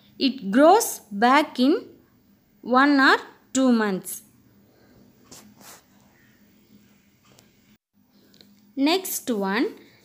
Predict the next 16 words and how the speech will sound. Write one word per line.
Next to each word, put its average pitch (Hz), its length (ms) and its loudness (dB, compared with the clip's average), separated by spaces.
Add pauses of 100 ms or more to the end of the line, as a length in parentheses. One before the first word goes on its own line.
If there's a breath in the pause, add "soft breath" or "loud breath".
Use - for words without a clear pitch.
spider. 220 960 0 (1120)
Spider. 214 920 -4 (520 loud breath)
Do 226 100 0
you 269 200 6
remember 320 640 2 (460 soft breath)
that 262 360 -2
insect 403 600 -2 (140)
have 233 380 -2
only 285 440 0
six 302 380 -6
legs? 302 480 -2 (960 soft breath)
Spiders 302 960 -2
are 214 220 -2
not 233 520 -2
insects 214 640 -4 (360 soft breath)
because 208 600 -2